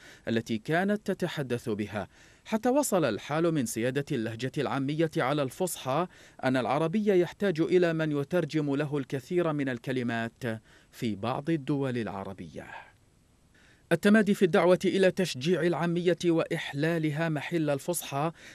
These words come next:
بدا واضحا في أغلب القنوات الفضائية العربية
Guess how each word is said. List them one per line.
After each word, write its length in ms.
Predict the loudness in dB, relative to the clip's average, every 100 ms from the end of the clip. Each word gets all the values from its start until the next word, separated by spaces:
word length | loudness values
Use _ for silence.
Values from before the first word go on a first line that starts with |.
| -2
بدا 220 | 2 4
واضحا 480 | 4 2 2 -2 -4
في 260 | -4 -4 -2
أغلب 240 | 0 2
القنوات 600 | 0 0 -2 0 0 -2
الفضائية 640 | -4 -2 -2 -2 0 -2 0
العربية 540 | -2 0 -2 -2 -2